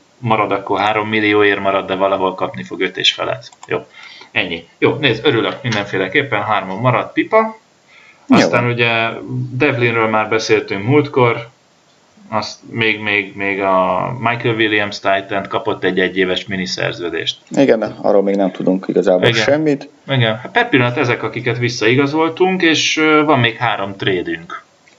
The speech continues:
Speaker 2: Így van. Ö, Bill Belichick úgy gondolta, hogy ha már cserél-, hogy ha rá-, rájött, hogy nem csak draft pickeket lehet cserélgetni, hanem, hanem draft napokon már, mint, hanem előtte és utána is igazából.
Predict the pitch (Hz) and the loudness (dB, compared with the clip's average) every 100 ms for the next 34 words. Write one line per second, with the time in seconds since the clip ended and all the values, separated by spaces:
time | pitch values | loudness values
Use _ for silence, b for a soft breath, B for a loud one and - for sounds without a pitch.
0 | _ _ _ - 156 104 95 - - - | _ _ _ 2 2 4 2 -2 -16 -4
1 | 147 160 165 170 - - - 156 160 113 | 2 4 2 -2 -10 -20 -18 0 4 6
2 | 110 104 101 104 - - _ _ - 120 | 6 2 2 0 -2 -20 _ _ 0 2
3 | 92 90 95 92 95 104 95 - _ b | 4 4 4 4 4 4 0 -2 _ b
4 | b b b b _ - 113 98 - 113 | b b b b _ -2 2 2 2 2
5 | 110 - - - 131 - - - - - | 2 0 -2 0 -4 -2 2 2 2 2
6 | 170 131 123 127 127 107 101 113 - 107 | 2 2 0 -2 0 0 2 2 2 -6
7 | - 101 - 95 92 101 95 87 - 95 | -2 -2 4 2 4 2 4 2 0 0
8 | 98 92 92 95 - - 92 92 92 92 | 2 2 2 0 -6 -2 0 2 2 0
9 | 92 - 104 110 98 - - - 95 - | -4 -4 2 2 2 -6 -12 -2 0 0
10 | - 98 92 87 92 95 95 92 92 - | 0 0 0 -2 -2 -2 2 4 2 4
11 | 104 98 - 98 - 90 - 82 90 87 | 4 4 2 0 2 0 0 -4 -2 0
12 | 90 90 90 151 | 4 4 4 0